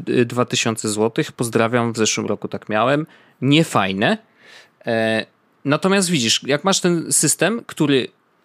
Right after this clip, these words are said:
bardzo łatwo się instaluje w domu, bo po prostu zdejmujesz tą gałkę, wkładasz nową, koniec, nie? Jakby podłączasz ją do tego inteligentnego zestawu i jest temat załatwiony.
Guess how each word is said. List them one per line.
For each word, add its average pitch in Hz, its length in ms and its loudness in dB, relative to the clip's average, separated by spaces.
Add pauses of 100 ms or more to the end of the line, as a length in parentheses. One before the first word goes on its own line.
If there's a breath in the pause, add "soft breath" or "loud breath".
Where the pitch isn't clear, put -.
(120)
bardzo 160 320 0
łatwo 110 280 -2
się 113 140 -4
instaluje 107 420 -2
w 107 60 -10
domu, 107 260 -4
bo 143 120 -2
po 180 140 -2
prostu 202 300 -2
zdejmujesz 180 640 0
tą 233 200 -6
gałkę, 135 360 0
wkładasz 147 460 -2
nową, 151 560 2
koniec, 131 540 2
nie? 139 180 2
Jakby 165 300 -2
podłączasz 190 520 2
ją 147 260 0
do 151 180 4
tego 147 260 0
inteligentnego 139 840 0
zestawu 127 640 -2
i 147 120 0
jest 139 280 2
temat 113 280 -2
załatwiony. 143 520 -4